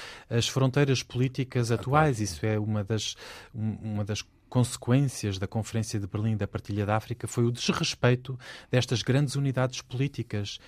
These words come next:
Speaker 1: e, em muitos casos, o fim destes impérios centro-africanos. Mas ele encontrou então o imperador do Barotse,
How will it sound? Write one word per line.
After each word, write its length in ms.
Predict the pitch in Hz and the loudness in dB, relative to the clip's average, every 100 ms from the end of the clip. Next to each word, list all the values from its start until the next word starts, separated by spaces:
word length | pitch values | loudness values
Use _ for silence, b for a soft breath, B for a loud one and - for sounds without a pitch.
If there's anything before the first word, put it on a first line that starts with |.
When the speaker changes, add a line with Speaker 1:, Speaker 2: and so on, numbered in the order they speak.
| - | -4
Speaker 1:
e, 140 | 123 | 2
em 40 | 131 | 2
muitos 240 | 139 - | 2 -2
casos, 340 | - 143 127 143 | 0 0 0 -2
o 80 | |
fim 400 | 123 - 156 151 147 B B B B | -4 0 2 2 -4 B B B B
destes 640 | 110 131 127 - 135 - - | 2 2 2 -2 -4 -4 0
impérios 720 | 127 120 117 113 110 - - 107 | 0 4 4 4 2 -4 -8 -4
centro-africanos. 1080 | - 120 113 113 - 107 98 92 92 - B B B | 0 0 0 -2 -2 -2 0 -2 -4 -10 B B B
Mas 480 | 117 127 127 120 - - | 2 6 6 6 0 0
ele 180 | 143 | 0
encontrou 460 | 143 139 131 127 113 | 0 0 0 2 2
então 440 | 107 113 104 95 | 2 0 0 -2
o 80 | 85 | -2
imperador 640 | 95 - 98 90 120 104 92 - - | -2 0 0 2 2 2 -4 -18 -16
do 480 | 92 95 90 90 87 71 - | -10 -4 -4 -4 -6 -12 -2
Barotse, 640 | 87 139 127 165 - - | 6 8 8 4 -2 -10